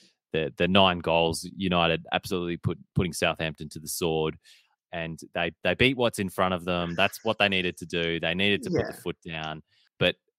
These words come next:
Speaker 1: Southampton, firstly, Yankowicz, what are you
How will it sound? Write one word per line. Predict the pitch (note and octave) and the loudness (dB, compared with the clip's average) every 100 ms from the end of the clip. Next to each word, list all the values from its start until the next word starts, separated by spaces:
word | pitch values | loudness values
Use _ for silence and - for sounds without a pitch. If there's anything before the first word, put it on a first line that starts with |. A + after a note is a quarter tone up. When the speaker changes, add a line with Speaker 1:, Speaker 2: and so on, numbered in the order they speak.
| _ | _
Speaker 1:
Southampton, | - - G2 F#2 E2 E2 - D#2+ D#2 - | -12 0 2 2 -2 -4 -4 -6 -6 -6
firstly, | G2+ G2 F2 F2+ E2 E2 - | 0 2 2 -2 -2 -2 -2
Yankowicz, | F#2 F2+ F2+ E2 D#2 - - _ | 0 0 -2 -4 -4 -6 -14 _
what | C#2+ - B1 F2 F#2+ G2 G2+ F#2 | -20 -16 -16 -14 -12 -4 -2 -2
are | |
you | F2 | -4